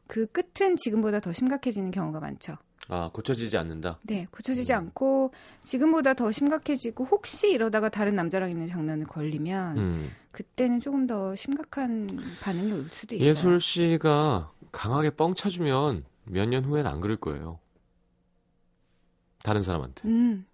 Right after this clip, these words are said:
Speaker 2: 음.
Speaker 1: 그때는 좀 바뀔 수도
Speaker 2: 네.
Speaker 1: 있죠. 근데
Speaker 2: 나이가
Speaker 1: 사-,
Speaker 2: 들어야 정신 좀 차리는 거죠.
Speaker 1: 당분간은 아마 바뀔 가능성이 없고요.
Speaker 2: 음.
Speaker 1: 그냥 그런 얘기를 드리고 싶어요. 처음에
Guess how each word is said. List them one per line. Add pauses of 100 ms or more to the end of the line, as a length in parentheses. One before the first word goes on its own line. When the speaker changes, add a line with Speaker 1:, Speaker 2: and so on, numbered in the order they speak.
(140)
Speaker 2:
음.
Speaker 1:
그때는
좀
바뀔
수도
Speaker 2:
네.
Speaker 1:
있죠. (100)
근데
Speaker 2:
나이가
Speaker 1:
사-,
Speaker 2:
들어야
정신
좀
차리는
거죠.
Speaker 1:
당분간은
아마
바뀔
가능성이
없고요.
Speaker 2:
음.
Speaker 1:
그냥
그런
얘기를
드리고
싶어요.
처음에